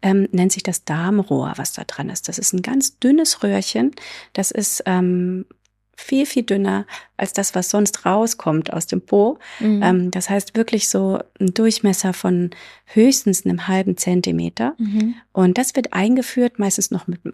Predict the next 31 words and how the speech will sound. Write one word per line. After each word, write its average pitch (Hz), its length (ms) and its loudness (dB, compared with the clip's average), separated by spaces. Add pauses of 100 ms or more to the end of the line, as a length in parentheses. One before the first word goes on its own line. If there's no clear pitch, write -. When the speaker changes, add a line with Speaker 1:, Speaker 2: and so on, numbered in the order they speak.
Speaker 1:
Öl 240 180 6
dran, 220 360 0
damit 175 300 -2
das 185 120 -6
eben 180 200 -4
nicht 175 180 -4
so - 80 -6
unangenehm 190 560 0
ist - 180 -6
beim 175 320 -6
Einführen. 233 640 0 (440)
Und 180 340 0 (140)
dann, 185 320 4
äh, 170 340 -6
ist - 160 -4
da 170 40 -4
lauwarmes 185 580 0
Wasser 262 240 0
drin. 226 340 0 (380)
Das - 320 -4 (720)
öffnet 220 300 2
man 185 160 4
die 175 100 -4
Klemme 226 480 2
und, 180 320 0
äh, 180 120 -2
lässt 180 260 -2
das - 160 -4
Wasser 170 240 -2
langsam 180 420 -4
reinlaufen. 170 640 -8